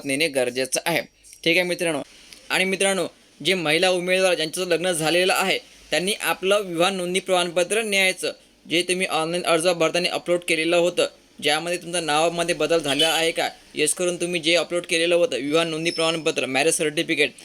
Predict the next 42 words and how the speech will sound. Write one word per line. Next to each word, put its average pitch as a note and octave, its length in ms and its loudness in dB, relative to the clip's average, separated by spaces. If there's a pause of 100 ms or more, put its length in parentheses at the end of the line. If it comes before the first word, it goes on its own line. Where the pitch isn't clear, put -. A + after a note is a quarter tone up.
(200)
ते E3+ 100 2
सोबत E3+ 260 2
घेऊन E3 340 -2
जायचं D#3+ 320 2
ओरिजिनल. E3+ 480 0 (380)
हे C#3 80 0
तर E3+ 80 -2
सोबत F3 300 2
न्यायचेच, F#3 400 0
पण D#3+ 200 -6
तुमचं E3+ 380 -4 (320)
मॅरेज E3+ 240 2
सर्टिफिकेट E3+ 540 0
पण A3+ 140 -2 (300)
सोबत E3 220 4 (100)
घेऊन F3 260 -2
जायचं. D#3 360 0 (340)
ठीक G#3+ 180 0
आहे. C3 100 0 (440)
आणि C3 180 -2
यामध्ये C#3+ 380 0
काही D#3 120 2
महत्त्वाच्या D3 420 0
सूचना C#3+ 260 -2
दिलेल्या C#3+ 300 0
आहे, - 400 -8
हे C#3+ 80 2
व्यवस्थित C3 380 2
वाचून D#3+ 360 0
घ्यायच्या. A#2+ 400 0 (1400)
तर D#3+ 100 2
बघा D3+ 220 4
मित्रांनो, E3+ 360 -2
तुम्हाला D#3+ 300 -2
दोन्ही D3 240 0
मॉक D#3+ 260 2
टेस्ट F#3+ 180 0
या E3 80 4
ठिकाणी E3 260 0
उपलब्ध D#3+ 380 0
करून E3 320 -2
देण्यात D3+ 200 0